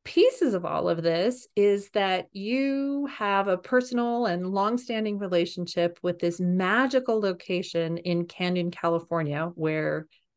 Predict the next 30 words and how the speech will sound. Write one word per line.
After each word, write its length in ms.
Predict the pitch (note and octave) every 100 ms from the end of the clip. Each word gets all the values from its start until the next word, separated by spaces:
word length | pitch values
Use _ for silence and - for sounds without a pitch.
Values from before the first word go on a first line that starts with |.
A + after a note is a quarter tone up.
| -
the 320 | E3+ E3 D#3 -
event 440 | E3+ E3 D#3+ D#3+
is 140 | D#3+
held. 500 | - - D#3+ - C3+ - - - -
Can 160 | - A#3+
you 60 | C4
tell 240 | - D#4
us 160 | D#4 D#4
a 40 |
little 200 | C#4+ C#4
bit 240 | C#4 C4
more 300 | A3 A#3 B3
about 580 | A3+ G#3 G3 F#3 F#3 F#3 - _ _ _ _
how 320 | - A3 A3
you 220 | A3+ F#3+ G#3
came 360 | - G#3 G3+
to 320 | - F#3 F3 F3
find 360 | F#3 F#3+ G#3 G#3
Canyon 640 | - A3+ B3 C#4 C#4+ C#4+
and, 480 | B3 F#3 F3 F3 E3 - - -
and, 360 | F#3 F3+ F3+ F3+
uh, 320 | E3 D#3+ D#3+
recognize 960 | F3 G3 G3+ B3+ B3 A3+ A3 A3+ A#3 -
the, 440 | F#3 E3+ E3 E3 E3+ _ _ _ _ _ _ _ _
the 120 | - F3+
potential 680 | G#3 F#3+ - G#3 G#3 A3+
of 100 | G3+
this 180 | F#3 F3+
special 320 | - F#3 -
space? 540 | G3+ - E3+ A#3 D4